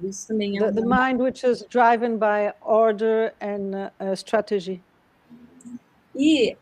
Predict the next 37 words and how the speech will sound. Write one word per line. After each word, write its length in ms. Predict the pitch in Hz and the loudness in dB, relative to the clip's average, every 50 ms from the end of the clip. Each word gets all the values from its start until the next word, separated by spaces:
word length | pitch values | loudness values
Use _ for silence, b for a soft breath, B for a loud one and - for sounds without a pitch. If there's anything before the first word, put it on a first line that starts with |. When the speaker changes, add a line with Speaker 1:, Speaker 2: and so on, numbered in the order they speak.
| - | -8
Speaker 1:
é, 320 | - 190 202 202 196 196 180 | -4 -2 -2 0 0 0 0
agora 340 | 196 196 214 220 226 226 220 | 0 0 0 2 2 0 -2
fazendo 380 | - - 214 190 214 214 208 208 | -4 -6 -4 -4 -2 -2 -2 -2
uma 140 | 208 214 | -2 -4
relação 720 | 226 220 220 208 202 196 196 - - - 214 214 208 196 190 | -4 -2 -2 0 0 -2 -4 -6 -6 -4 -2 -2 -2 -2 -2
do, 560 | 175 170 175 175 175 175 175 175 175 170 165 165 | -4 -4 -4 -4 -4 -4 -4 -6 -6 -8 -12 -14
do 60 | 180 | -20
fogo 460 | - _ - 214 214 214 196 202 196 - | -10 _ 0 0 2 2 0 -4 -6 -6
com 360 | - 180 175 170 170 165 - - | -8 -6 -6 -4 -6 -6 -4 -4
o 160 | 180 180 180 | -2 -2 0
ar, 300 | 202 233 247 220 147 - - _ _ _ _ b b b b _ _ _ _ - | 2 2 2 0 0 -4 -8 _ _ _ _ b b b b _ _ _ _ -4
é, 440 | 196 196 196 196 202 196 202 196 202 - | -2 0 0 0 0 0 0 -2 -2 -2
o 80 | 277 | -4
fogo, 720 | 262 - - - 220 220 233 226 196 180 175 175 165 165 - - | -4 -6 -2 2 6 6 6 6 4 2 -2 -4 -4 -4 -6 -4
a 60 | 196 | -4
gente 280 | 196 202 240 262 262 - | -4 -2 -4 -4 -4 0
fala, 280 | - 233 220 214 202 | 4 4 4 4 4
né, 260 | 202 208 208 214 214 208 | 2 2 2 2 2 2
assim, 320 | 208 - - 233 220 214 - _ - - - | 0 -2 -4 -4 -4 -4 -6 _ -16 -10 -6
a 40 | 202 | -4
gente 240 | 202 226 226 - 269 | -2 -2 0 0 0
ouve 200 | 254 254 254 262 | 0 0 0 -2
muito 260 | 254 240 240 233 233 | -2 -2 -2 -2 -4
falar, 160 | - 214 196 190 | -2 0 0 0
a 60 | 196 | 0
gente 220 | 202 208 202 - | 0 -2 -4 -6
tá 100 | - 226 | -4 -2
na 140 | 220 220 220 | 0 2 2
era 180 | 214 220 226 220 | 4 4 2 2
do 120 | 202 233 - _ - | 0 -2 -8 _ -2
fogo, 440 | 214 196 202 214 208 170 170 170 165 _ _ _ _ _ _ _ _ _ _ _ _ _ _ - | 0 2 4 2 2 0 -4 -14 -14 _ _ _ _ _ _ _ _ _ _ _ _ _ _ -4
é, 220 | 185 185 190 190 185 190 | -2 0 0 0 0 0
pelas 280 | 196 185 180 175 175 | 0 0 0 -2 -2
guerras 640 | 175 185 196 214 220 220 214 208 196 185 175 170 175 | -2 0 2 4 4 4 4 2 0 -2 -4 -4 -6
e 140 | 185 180 180 | -6 -6 -6
por 140 | - - | -8 -10
tudo. 260 | - - 196 185 190 | -8 -6 -4 -4 -4